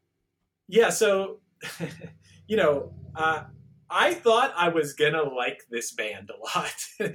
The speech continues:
<laughs> That's what's crazy is because I, I do share that, that love of, like, nineties, um, you know, a-, and I, I love female vocalists, of course, and, um,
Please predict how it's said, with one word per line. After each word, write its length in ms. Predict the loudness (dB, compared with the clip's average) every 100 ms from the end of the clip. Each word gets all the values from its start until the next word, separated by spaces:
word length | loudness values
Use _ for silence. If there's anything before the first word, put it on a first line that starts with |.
| -8
<laughs> 120 | -2
That's 180 | 0 0
what's 160 | -4
crazy 360 | 0 0 2 0
is 100 | -2
because 260 | -2 -2 0
I, 240 | 0 0 -4 _ _
I 140 | -2
do 440 | -2 -2 -2 -2 -6 _ _
share 640 | -8 -2 0 0 -2 -6 -6
that, 420 | 0 2 2 -2 -12 _ _ _ _
that 340 | -4 -2 -2 -2
love 340 | 2 2 2
of, 140 | -2 -4
like, 360 | -4 -4 -4 -10 -20 _ _ -20 _ -14
nineties, 880 | -6 -4 -4 -4 -6 -6 -8 -10 -12 -20 -12
um, 420 | -8 -6 -8 -14 -20 _ _ _ _ _
you 140 | -4
know, 320 | -2 -2 -6 -10 _ _
a-, 240 | -8 -6 -4
and 340 | -4 -6 -10 -16 _ _ _ -12
I, 140 | -10 -6
I 160 | -6
love 320 | -4 -4 -4 -8 -20 _ _ _ _ _ -20 -20 _ _
female 300 | -12 -8 -6
vocalists, 640 | -6 -4 -2 -2 -2 -4
of 320 | -6 -6 -8 -4
course, 420 | 0 0 -2 -8 -8
and, 300 | -8 -6 -4
um, 320 | -2 -2 -6